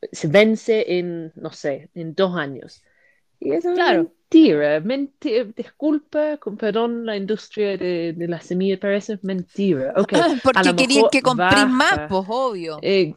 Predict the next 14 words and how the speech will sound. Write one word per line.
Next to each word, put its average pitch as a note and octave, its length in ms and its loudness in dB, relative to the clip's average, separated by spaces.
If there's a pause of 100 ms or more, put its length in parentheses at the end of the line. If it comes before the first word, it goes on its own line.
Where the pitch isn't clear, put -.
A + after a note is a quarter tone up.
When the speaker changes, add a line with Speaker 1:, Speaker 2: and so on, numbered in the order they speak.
(200)
Speaker 1:
exactamente, E3+ 1080 0
ok, E3+ 200 -2
a F3 140 0
lo F3 100 -2
mejor F3 420 -2
baja F#3 640 -2
la, D3+ 340 -8
la D#3 180 -8
producción E3 920 -4
de C#3+ 640 -6 (240)
la C#3+ 180 0
germinación, D#3 880 -4 (500)
pero E3 140 2
igual G3+ 540 2